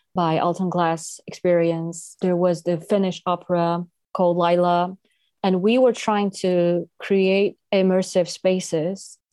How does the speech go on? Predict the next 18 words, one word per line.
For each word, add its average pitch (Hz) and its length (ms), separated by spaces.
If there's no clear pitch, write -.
that 175 300
bring 226 320
you 220 480
somewhere 202 600
on 180 120
the 185 160
outskirts 180 680
of 160 200
the 165 160
world 165 420
that, 165 320
that 170 160
was 175 280
created 180 560
for 170 140
this 170 160
specific 165 580
piece. 214 480